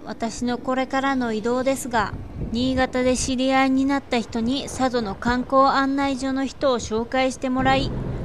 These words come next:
佐渡金山の町、相川まで車で送ってもらえることに。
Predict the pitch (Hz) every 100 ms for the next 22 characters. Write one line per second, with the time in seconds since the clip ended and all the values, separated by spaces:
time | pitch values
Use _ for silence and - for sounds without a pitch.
0 | - - 269 262 269 - 311 294 277 254
1 | 226 208 202 247 - - 233 269 269 262
2 | 247 226 214 190 - 214 233 247 262 269
3 | 262 - 277 - 277 277 285 294 294 294
4 | 294 311 285 233